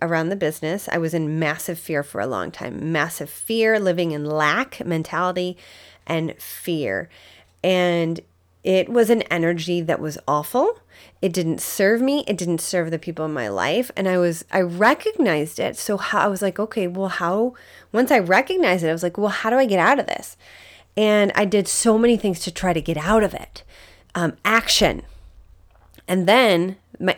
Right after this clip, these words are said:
actions weren't working. So it was like, "Okay, how can I look at this differently and change the way I see it so that what is, is not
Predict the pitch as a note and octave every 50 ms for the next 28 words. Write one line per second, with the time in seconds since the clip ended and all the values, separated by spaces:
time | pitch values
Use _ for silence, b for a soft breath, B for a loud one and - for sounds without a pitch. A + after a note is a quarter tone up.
0 | - - G#3+ A#3 - - - - G3+ F#3+ E3 E3 F3 E3 - F2+ A3 C4+ C4+ -
1 | - E3 - - - - B B B B B B B B B - A#3 G#3 F#3+ G3
2 | F#3 F3 F#3 F#3 E3+ F3+ F3 E3+ E3 - - F3+ G#3+ A#3 - F#3 D#3 C#3 F3 A3+
3 | B3+ - - - F#3+ F3+ F3+ - G#3 F#3 - F3+ E3+ D#3 D#3 D#3 C#3+ D3+ F#3+ B3
4 | C4 - - - - - - C#3+ D3+ - - - - - B2+ - - - - -
5 | F2+ F#2+ - - - F3 E3 - - - - F#3 F3+ F#3 G3 F#3+ F3 - - D#3+
6 | D3+ E3 D#3 D3+ C#3+ - - D3+ D3 D3 - - - - - - C4 C4+ A3 B2
7 | - - - - - - A3+ B B B B B B B - F#3+ F#3 F3 F3+ E3+
8 | E3+ D#3 - - - _ _ _ - F3 E3+ F#3+ F3+ - - - - A3+ D#4 C#4
9 | G3+ E3 D3 E3+ G#3+ A3 - - - - - - b b b b b b - F#3+
10 | G3+ E3 F3 G3 F#3 F3+ F3+ E3+ D#3 - - -